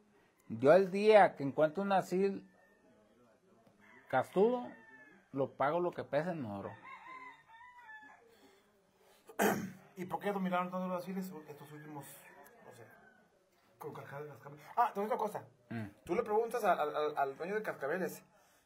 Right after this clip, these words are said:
Speaker 2: ¿qué te gusta más, los Lindell o los Plummer?
Speaker 1: Ujú.
Speaker 2: ¿Qué crees que dice él?
Speaker 1: ¿Lindell?
Speaker 2: Lindell.
Speaker 1: Los navajeros.
Speaker 2: Los navajeros.
Speaker 1: Es que, mira,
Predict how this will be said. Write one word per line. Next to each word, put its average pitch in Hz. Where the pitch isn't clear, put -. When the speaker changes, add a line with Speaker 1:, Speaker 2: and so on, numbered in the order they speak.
Speaker 2:
¿qué 160
te 180
gusta 185
más, 143
los 117
Lindell 151
o 120
los 117
Plummer? 226
Speaker 1:
Ujú. 107
Speaker 2:
¿Qué 110
crees 156
que 160
dice 147
él? 117
Speaker 1:
¿Lindell? 107
Speaker 2:
Lindell. 101
Speaker 1:
Los 123
navajeros. 120
Speaker 2:
Los 113
navajeros. 107
Speaker 1:
Es 117
que, 175
mira, 135